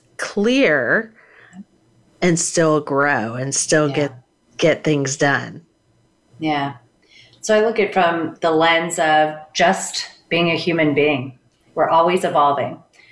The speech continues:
Speaker 2: And your
Speaker 1: Mm-hmm.
Speaker 2: organization at any stage or phase needs to consistently evolve or it won't sustain the test of time.
Speaker 1: Right.
Speaker 2: So finding that,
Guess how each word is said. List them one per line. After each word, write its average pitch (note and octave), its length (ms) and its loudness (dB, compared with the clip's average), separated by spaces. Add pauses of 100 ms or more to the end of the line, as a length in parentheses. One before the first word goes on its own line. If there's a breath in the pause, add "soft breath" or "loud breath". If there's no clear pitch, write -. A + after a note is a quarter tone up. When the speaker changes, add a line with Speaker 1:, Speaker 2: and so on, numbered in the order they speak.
(220 soft breath)
Speaker 2:
And F#3 140 0
your E3+ 120 2
Speaker 1:
Mm-hmm. G#3 80 2
Speaker 2:
organization F3 580 2
at C3+ 200 0
any F#3 260 2
stage D#3+ 440 0
or D3+ 80 0
phase D3 640 0 (600)
needs E3+ 340 -4
to F3 120 -2
consistently D3+ 600 -4
evolve C#3+ 520 2
or D#3+ 420 -2 (320)
it D3 180 -2
won't D3 300 0 (640)
sustain C3+ 720 -2
the C#3 80 -4
test B2+ 300 -4
of C3+ 80 -8
time. C#3 360 -2 (880 loud breath)
Speaker 1:
Right. F3 400 0 (180)
Speaker 2:
So D#3 680 0
finding F3+ 540 0
that, E3 440 0